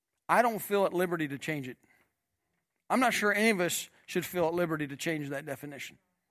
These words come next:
I mean, if that's what he said the church is supposed to be about, you know what that means? It means it's a, not a lot of other things that we think it's about. It's not about us being comfortable.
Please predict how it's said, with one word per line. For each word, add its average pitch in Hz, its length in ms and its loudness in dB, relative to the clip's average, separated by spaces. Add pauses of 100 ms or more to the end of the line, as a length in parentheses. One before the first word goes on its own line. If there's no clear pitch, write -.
(960)
I 214 80 8
mean, 214 140 6
if 170 160 0
that's 262 320 8
what 285 160 6
he 247 80 4
said 240 240 6
the 202 80 2
church 233 340 2
is 233 100 0
supposed 214 360 2
to 208 80 -2
be 202 100 2
about, 190 320 8 (240)
you 185 180 6
know 302 100 10
what 285 80 8
that 254 100 6
means? 269 180 4 (140)
It 247 100 8
means 302 220 8
it's 262 160 8
a, 214 80 8
not 247 340 6
a 214 80 8
lot 233 240 10
of 220 140 6
other 262 200 8
things 202 300 2
that 190 140 2
we 220 120 6
think 202 240 4
it's 196 140 2
about. 170 360 4 (2250)
It's 196 220 6
not 226 260 8
about 226 300 8
us 226 240 8
being 190 260 2
comfortable. 269 500 4